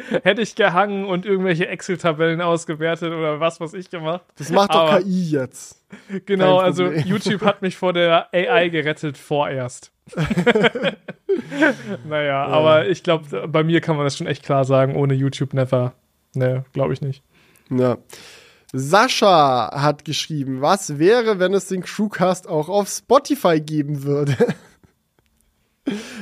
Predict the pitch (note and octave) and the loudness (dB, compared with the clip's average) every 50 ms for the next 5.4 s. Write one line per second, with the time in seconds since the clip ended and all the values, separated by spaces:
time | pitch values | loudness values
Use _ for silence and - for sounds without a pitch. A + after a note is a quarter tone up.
0 | - - D3+ D3 C#3+ D#3 D#3 D#3 D3+ D3+ C3+ C3 E3 F3 F3+ F#3 F#3+ F3+ D#3 D3+ | -10 -2 -2 2 4 4 4 4 2 0 -4 -2 -2 -2 -2 0 0 0 0 0
1 | D3 D3 C#3 - - C3+ B2 B2 - - C3+ A#2 A#2+ - - - - A#3+ - - | 0 0 -2 -4 -8 -8 -8 -8 -10 -12 -10 -8 -6 -6 -2 2 2 2 2 0
2 | - - G#3+ - - _ - - - - - - - - - - - F3+ _ _ | -4 -2 -2 -2 -2 _ -8 -8 -8 -8 -8 -16 -16 -16 -18 -16 -18 -18 _ _
3 | _ _ _ - D#3 - - D#3 D3 D3 D#3 E3 F3 E3 F3 E3 D3+ - E3+ E3+ | _ _ _ -20 -16 -6 -4 -2 0 2 4 2 4 2 0 -2 0 2 2 2
4 | E3+ - - D#3 - E3+ D#3 D3 C#3+ D3+ - F3+ E3 D#3 - - C3+ B2 B2 B2+ | 4 4 0 0 2 2 0 0 0 -2 -2 -2 -4 -6 -2 0 0 0 2 0
5 | A#2+ B2 B2 A#2+ D3+ F3 B2+ | -2 -2 -2 -4 -4 -6 -8